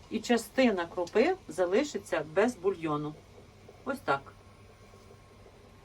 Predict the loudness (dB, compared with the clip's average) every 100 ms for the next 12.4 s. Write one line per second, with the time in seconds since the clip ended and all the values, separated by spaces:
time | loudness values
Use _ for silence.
0 | -20 -20 -20 -20 -20 -20 -20 -20 -20 -20
1 | -20 -20 -20 -20 -20 -20 -20 -20 -20 -20
2 | -20 -20 -20 -20 -20 -20 -20 -20 4 8
3 | 8 8 6 4 6 6 6 6 6 6
4 | 2 6 8 8 6 2 2 2 0 4
5 | 6 6 4 2 6 6 6 6 6 6
6 | 4 4 4 6 4 4 2 0 -2 -6
7 | -4 -2 -2 -4 -14 -16 -20 -20 2 6
8 | 8 6 6 4 4 6 6 4 0 0
9 | 2 4 2 4 6 6 4 6 6 6
10 | 6 2 2 -4 -4 2 2 2 0 4
11 | 4 4 2 2 0 4 10 12 10 2
12 | -4 -4 -4 -4